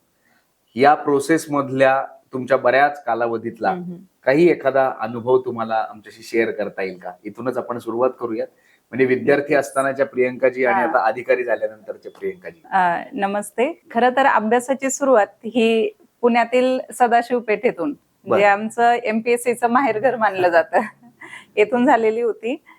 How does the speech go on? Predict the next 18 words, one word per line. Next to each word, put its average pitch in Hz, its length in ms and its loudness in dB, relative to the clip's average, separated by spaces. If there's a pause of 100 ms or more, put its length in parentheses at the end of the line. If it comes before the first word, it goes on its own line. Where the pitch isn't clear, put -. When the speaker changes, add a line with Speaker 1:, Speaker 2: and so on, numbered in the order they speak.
(340)
Speaker 2:
आणि 247 440 2 (520)
आजचा 294 340 2
आपला 277 260 0
टॉपिक 247 440 -2 (440)
आणि 220 240 0
माझ्या 247 420 4
अभ्यासाचे 247 680 0
त्यावेळेचे 233 580 0
क्षण 202 420 -4 (180)
थोडेसे 262 360 2
रिलेट 277 320 0
होत 269 160 2
आहेत. 160 140 4 (680)
स्वच्छता 277 480 2
ही 294 140 0
सेवा 247 340 4
हा 247 160 0
आपण 240 440 0